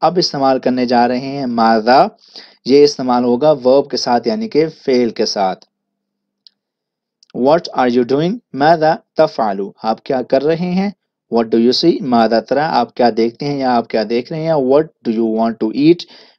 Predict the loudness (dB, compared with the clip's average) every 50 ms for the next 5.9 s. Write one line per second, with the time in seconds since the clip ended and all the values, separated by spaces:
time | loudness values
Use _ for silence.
0 | _ -6 0 2 2 2 4 4 2 2 2 0 0 2 2 0 0 -2 -6 -6
1 | -8 -8 -8 -6 -4 -4 -4 -4 -4 -2 -2 -2 0 0 0 2 2 0 0 -2
2 | -2 -2 -2 -2 -4 -8 -10 -6 -6 -4 -2 -4 -4 -6 -10 -12 -10 -10 -10 -10
3 | -10 -14 -18 _ -20 -20 -20 -20 _ _ _ _ -4 -4 -2 0 -2 -2 0 2
4 | 2 2 2 0 -2 -2 0 0 0 0 2 2 0 2 2 2 2 0 2 2
5 | 4 4 4 2 2 0 -2 -2 -4 -6 -6 -4 0 2 2 2 0